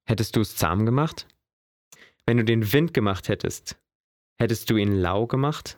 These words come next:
Ein zahmes Meer wäre definitiv besser nutzbar für Schifffahrt, Tourismus,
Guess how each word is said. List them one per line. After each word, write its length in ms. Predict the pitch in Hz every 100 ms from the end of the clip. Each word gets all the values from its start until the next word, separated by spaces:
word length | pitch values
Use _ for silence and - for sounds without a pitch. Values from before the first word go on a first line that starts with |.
| _ _ _ _ _ _
Ein 140 | 123 127
zahmes 400 | 147 143 127 -
Meer 300 | 123 139 117
wäre 260 | 113 110
definitiv 640 | 104 143 131 113 - 110 -
besser 320 | 123 - 113
nutzbar 440 | 117 - - 104
für 120 | -
Schifffahrt, 540 | 107 - 151 - 95 -
Tourismus, 680 | 120 117 143 113 98 -